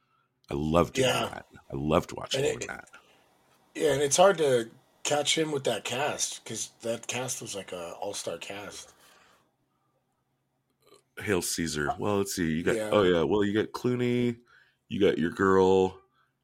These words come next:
Speaker 1: Um,
Speaker 2: Yeah, Frances McDormand and Tilda Swinton.
Speaker 1: Right.
Speaker 2: Uh-huh. And, uh, ScarJo.
Speaker 1: Oh, right. Yeah.
Speaker 2: Yeah. <laughs>
Speaker 1: Yeah,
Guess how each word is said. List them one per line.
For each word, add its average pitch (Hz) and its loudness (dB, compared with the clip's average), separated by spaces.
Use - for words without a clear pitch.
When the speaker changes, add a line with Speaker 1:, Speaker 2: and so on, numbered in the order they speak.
Speaker 1:
Um, 80 -4
Speaker 2:
Yeah, 76 -2
Frances 127 -2
McDormand 123 -4
and 110 -6
Tilda 120 -4
Swinton. 120 -6
Speaker 1:
Right. 85 4
Speaker 2:
Uh-huh. 113 -4
And, 110 -8
uh, 110 -6
ScarJo. 127 4
Speaker 1:
Oh, 123 4
right. 87 -2
Yeah. 82 0
Speaker 2:
Yeah. - 2
<laughs> - -6
Speaker 1:
Yeah, 240 0